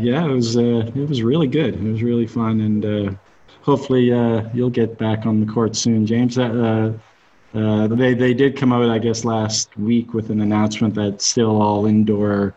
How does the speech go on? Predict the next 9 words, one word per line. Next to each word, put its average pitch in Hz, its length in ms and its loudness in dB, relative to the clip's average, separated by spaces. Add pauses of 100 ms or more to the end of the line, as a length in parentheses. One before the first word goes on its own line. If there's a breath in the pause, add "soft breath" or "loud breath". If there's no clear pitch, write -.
(400 loud breath)
uh, 98 440 0
sporting 107 460 0
facilities 101 680 0
in 104 120 2
the 101 80 0
U 101 180 -4
K 101 340 -4
aren't, 98 460 -4
uh, 95 380 -6